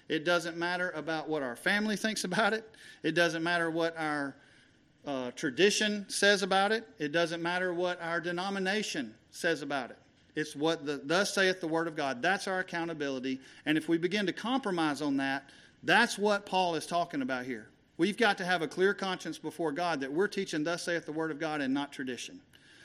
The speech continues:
Um, very tall order. Very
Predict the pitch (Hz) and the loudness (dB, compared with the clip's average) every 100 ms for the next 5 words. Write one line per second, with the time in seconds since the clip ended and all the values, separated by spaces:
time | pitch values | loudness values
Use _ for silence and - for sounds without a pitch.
0 | - - 135 135 123 - 127 151 190 185 | -20 -8 -2 -2 -2 -6 -2 2 4 4
1 | 170 - _ - - 185 165 156 151 - | 0 -6 _ -8 0 2 2 -2 -6 -14
2 | - _ - 160 139 98 - - - 117 | -20 _ -2 0 0 -4 -14 -20 -20 -6
3 | 123 185 185 170 160 | 0 2 4 2 0